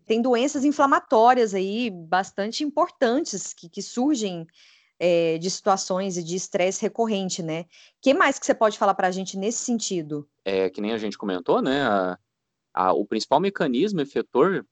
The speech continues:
Speaker 2: através do qual o cérebro vai atuar sobre a pele é justamente o processo inflamatório. Então, doenças inflamatórias, elas tendem realmente a ativar mais, é, em, durante o estresse crônico.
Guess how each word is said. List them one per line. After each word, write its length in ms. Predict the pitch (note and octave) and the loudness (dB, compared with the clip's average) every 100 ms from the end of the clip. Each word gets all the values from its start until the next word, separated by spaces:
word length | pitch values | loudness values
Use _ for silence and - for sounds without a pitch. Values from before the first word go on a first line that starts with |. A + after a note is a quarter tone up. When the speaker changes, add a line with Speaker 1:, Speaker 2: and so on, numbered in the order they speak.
| - | -8
Speaker 2:
através 400 | G2 G2+ G2+ G2+ | -6 0 2 2
do 100 | G2 | 0
qual 380 | - G2+ B2+ A2+ | 0 4 4 4
o 80 | G2 | 0
cérebro 420 | - G2+ F#2 G2 | -4 -4 -4 -2
vai 200 | F#2+ F#2+ | 0 0
atuar 360 | F2+ G2 G2 E3 | -2 -2 -2 -2
sobre 280 | - G2 | -4 -4
a 40 | F#2 | -2
pele 460 | - F3+ G3 G2 | -2 -2 -2 -4
é 180 | - C#3+ | 0 -2
justamente 580 | F#3 G#3+ G#3 F3+ F#3+ A3 | -2 -2 -2 -2 -6 -6
o 40 | |
processo 400 | - A3+ A3 G#3+ | -6 -4 -4 -6
inflamatório. 720 | G#3+ G#3+ G#3+ A#3 C#3 G2 F2 F2 - _ - | -4 -4 -4 -2 2 2 0 -8 -16 _ -8
Então, 280 | G2+ B2 | -2 0
doenças 440 | C3 C#3 G3 A3 E3 | 4 2 2 -2 -4
inflamatórias, 800 | C#3+ A#2 G2 F2 D3+ A3+ A2 G2+ | -2 0 0 -2 -2 0 0 2
elas 260 | A2+ C3 | 2 0
tendem 380 | - C3+ F3+ D3 | -4 -6 -4 -4
realmente 440 | A#2+ B2 A2+ A#2+ C#3 | 0 0 -2 -2 -2
a 60 | |
ativar 420 | C#3+ - D3 C3+ | -2 -4 0 2
mais, 560 | D#3 D3 A2 G2+ - - | 2 -2 -4 -2 -4 -4
é, 260 | F2+ G2 G2 G2 | -2 -2 -2 -4
em, 320 | G#2 G#2 G#2 F#2+ | -6 -6 -8 -6
durante 420 | G#2+ A2+ G#2+ A#2+ | 0 0 0 -4
o 20 | |
estresse 400 | A#2 G#2+ G#2+ - | -2 0 0 -4
crônico. 440 | - G2 E2+ _ | -2 -2 -2 _